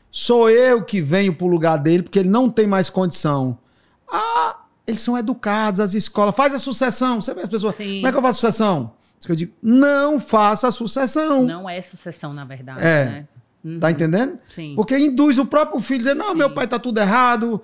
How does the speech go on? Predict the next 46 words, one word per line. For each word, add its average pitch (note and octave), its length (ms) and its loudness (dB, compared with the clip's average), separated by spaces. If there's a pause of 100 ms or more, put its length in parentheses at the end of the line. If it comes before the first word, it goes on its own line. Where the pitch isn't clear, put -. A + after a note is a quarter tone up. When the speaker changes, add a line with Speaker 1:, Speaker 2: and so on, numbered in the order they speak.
(120)
Speaker 2:
Sim. D#3+ 200 -12
Speaker 1:
os G#3 240 0
Speaker 2:
Vamos A3 160 4
Speaker 1:
executivos A#3+ 440 0
dele A3+ 160 2
aqui A3 140 -2
tá G#3+ 120 0
tudo G#3+ 200 -2
errado." A3 600 2 (480)
Porque D4+ 300 2
tão F4 200 -6
dizendo, C#4 420 0
tem C4 220 0
que B3 80 -4
tirar B3+ 360 2
ele B3 220 4
e C4 40 0
botar A#3 320 -2
o B3 100 4
Speaker 2:
E A3 60 6
Speaker 1:
outro. G3+ 120 0
Speaker 2:
quando D#4 240 0
o D4 60 -4
filho C#4 260 -6
não C4+ 140 -6
tem B3+ 140 -6
essa A#3+ 120 -10
mentalidade, G3 540 -8
ele D3+ 100 -12
não F3+ 140 -10
acha G3+ 200 -8
que - 80 -20
tá F3+ 140 -8
tudo E3+ 160 -12
errado, F3 300 -8
mas F3+ 160 -10
ele F3+ 120 -12
acha F#3+ 160 -8
que - 80 -20
tem A3 120 -8
muita C4 400 -4
coisa A#3 320 -8
que A3 100 -16
precisa G3 320 -14
ser F#3+ 160 -10
feita G#3+ 260 -8